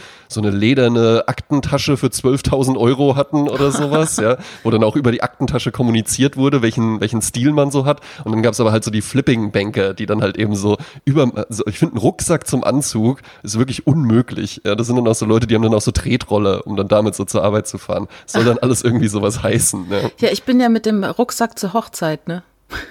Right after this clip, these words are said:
Speaker 2: Das darf man eigentlich
Speaker 1: Oh.
Speaker 2: keinem erzählen.
Speaker 1: <laughs> Oh.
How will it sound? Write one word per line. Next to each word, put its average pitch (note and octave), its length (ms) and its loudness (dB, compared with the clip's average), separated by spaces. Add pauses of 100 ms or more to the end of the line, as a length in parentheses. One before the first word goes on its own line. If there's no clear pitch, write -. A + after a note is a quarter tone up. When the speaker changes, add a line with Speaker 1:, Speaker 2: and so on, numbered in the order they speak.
(300)
Speaker 2:
Das - 120 -20
darf - 160 -18
man - 100 -12
eigentlich F3+ 220 0
Speaker 1:
Oh. - 20 -6
Speaker 2:
keinem F3+ 260 -6
erzählen. F3+ 600 -2
Speaker 1:
<laughs> F#3+ 1600 0
Oh. F#3+ 300 2